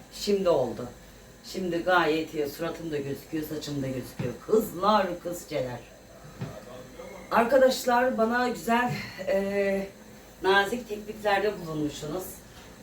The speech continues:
Gerçekten çok teşekkür ederim. E, bu güzel, e, nazik teklifiniz beni, e, duygulandırdı, sevindirdi. Fakat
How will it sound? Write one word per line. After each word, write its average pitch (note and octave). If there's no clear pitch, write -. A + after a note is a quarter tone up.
Gerçekten G3+
çok G3+
teşekkür F#3
ederim. D#3+
E, D#3
bu G#3
güzel, G3
e, D#3
nazik F3+
teklifiniz F3
beni, E3
e, D#3
duygulandırdı, D3+
sevindirdi. C3+
Fakat E3+